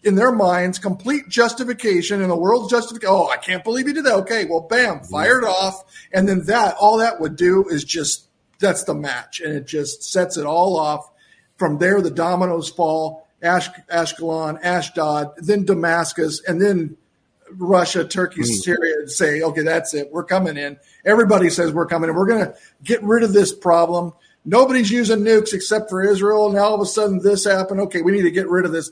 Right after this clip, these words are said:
Speaker 1: these guys. We're gonna go in and take everything. We're gonna take their land. We're gonna take everything from them." And then, uh, of course, like you said, when that whole massive army comes,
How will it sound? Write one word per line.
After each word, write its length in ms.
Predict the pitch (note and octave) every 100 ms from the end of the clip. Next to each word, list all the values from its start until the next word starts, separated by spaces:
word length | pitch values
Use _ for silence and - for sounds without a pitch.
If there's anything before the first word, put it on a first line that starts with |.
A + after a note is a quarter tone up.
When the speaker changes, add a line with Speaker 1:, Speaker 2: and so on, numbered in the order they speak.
| -
Speaker 1:
these 160 | D#3
guys. 380 | D#3 E3 D#3+ D#3 - -
We're 120 | G#3
gonna 160 | A#3 G3+
go 200 | G#3+ G#3+
in 80 |
and 100 | F3+
take 220 | D#3 G3+ F#3+
everything. 420 | G#3 G3 G3 F#3
We're 140 | F#3
gonna 120 | E3+
take 220 | D3+ G3 F#3+
their 140 | F#3+
land. 240 | F3 E3+
We're 80 | E3
gonna 120 | D#3 C#3
take 180 | F3
everything 300 | F#3+ G3 F#3
from 260 | E3+ D#3+ D#3+
them." 160 | D#3 D#3 _ _ _ _
And 160 | C#3+ D#3
then, 400 | F3 E3+ D#3 D3+ -
uh, 120 | D#3+
of 100 | D3+
course, 340 | - F#3+ D3+ E3
like 160 | D#3+
you 100 | A#3
said, 360 | A3 F#3+ D3+ C#3
when 140 | D#3+
that 220 | F3+ G#3
whole 300 | G#3 F3+ G3
massive 460 | F#3 F#3 F#3 E3 D3+
army 300 | F3 F3 D3
comes, 480 | C#3 C#3+ C#3 C3+